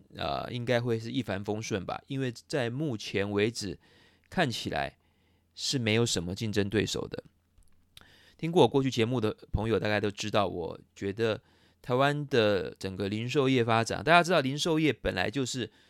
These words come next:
服务业当中占G D P比重最高，也是就业人口最高的一个产业哈，各国保护都是相当的大。譬如说像印度的零售业者，零售哈，国家还是保护着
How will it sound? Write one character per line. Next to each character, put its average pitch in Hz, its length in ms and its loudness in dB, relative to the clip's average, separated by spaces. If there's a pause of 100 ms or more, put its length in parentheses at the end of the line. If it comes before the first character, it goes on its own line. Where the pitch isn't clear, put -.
(180)
服 117 260 -6
务 151 60 4
业 135 160 6
当 120 220 0
中 117 280 0 (400)
占 120 220 -2
G 117 100 -10
D 117 160 -2
P 113 160 -2
比 90 160 -8
重 107 200 -4
最 104 180 0
高， 101 260 4
也 117 60 -2
是 113 140 -4
就 120 180 0
业 110 80 4
人 101 160 -2
口 104 160 -8
最 110 220 -2
高 98 280 0
的 - 140 -6
一 101 100 -4
个 95 160 -2
产 90 300 -8
业 101 180 -2
哈， - 220 -8
各 170 160 4
国 107 220 0
保 101 240 -4
护 117 200 -4
都 107 200 0
是 107 200 -6 (220)
相 110 180 -4
当 107 120 0
的 98 100 -2
大。 98 240 0 (240)
譬 127 100 0
如 107 140 2
说 110 180 0
像 110 240 -6 (140)
印 127 160 0
度 117 140 -2
的 104 60 2
零 92 140 -6
售 110 200 0
业 104 120 0
者， - 240 -10 (420)
零 104 220 -4
售 120 240 6
哈， 101 80 -2
国 107 220 2
家 117 140 2
还 107 100 0
是 110 100 -6
保 92 200 -4
护 107 160 -6
着 - 180 -6